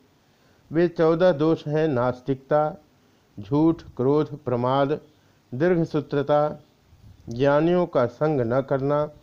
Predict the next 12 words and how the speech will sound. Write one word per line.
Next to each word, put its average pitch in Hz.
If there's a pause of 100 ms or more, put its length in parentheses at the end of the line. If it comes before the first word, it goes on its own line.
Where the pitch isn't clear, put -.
(500)
आलस्य, 151 (680)
इंद्रिय 170
परवशता, 143 (540)
केवल 156
अर्थ 170
का 151
ही 127
चिंतन, 131 (640)
मूर्खों 170
के 170
साथ 135
सलाह, 135